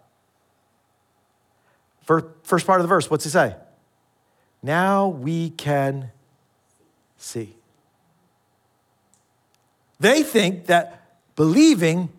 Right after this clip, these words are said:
comes from seeing. They base their clarity on thinking that Jesus' ability to answer questions they didn't ask him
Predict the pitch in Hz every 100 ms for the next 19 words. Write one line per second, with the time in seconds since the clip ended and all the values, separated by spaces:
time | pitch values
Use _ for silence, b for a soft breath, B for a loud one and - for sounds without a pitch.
0 | _ _ - 247 254 233 - 190 170 165
1 | - _ _ _ - - - 226 156 117
2 | 107 _ B B B 220 196 233 285 294
3 | - 262 247 - 262 262 220 214 196 196
4 | 247 208 208 196 190 240 226 202 160 247
5 | 254 202 165 202 240 190 254 269 190 165
6 | 185 196 190 285 - 170